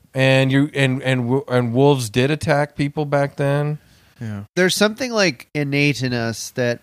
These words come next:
Speaker 3: w-, you know, fears things that we can make up stuff about.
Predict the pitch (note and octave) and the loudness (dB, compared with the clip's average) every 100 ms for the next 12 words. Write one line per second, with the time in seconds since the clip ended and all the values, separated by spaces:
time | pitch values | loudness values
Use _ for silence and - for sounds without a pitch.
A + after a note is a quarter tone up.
0 | C3 C3 - - - - G#2 - - - | -12 -16 -16 -20 -20 -20 -20 -20 -20 -20
1 | - - - - - - C#3 F3 E3 D3 | -20 -18 -18 -18 -20 -16 -6 -2 0 0
2 | C3 - G3 G#3 F#3+ E3 C3 - - - | -2 -2 2 6 6 4 0 -6 -12 -2
3 | D3+ C3 B2 B2 A#2+ - - _ _ _ | 2 2 0 -4 -10 -10 -14 _ _ _
4 | C#3 C#3 C#3+ C#3+ D#3 C#3 C#3+ C3+ D#3 - | 0 2 2 0 0 0 0 2 2 0
5 | C#3+ B2+ A2+ A#2 A#2 | -2 -4 -2 -2 -2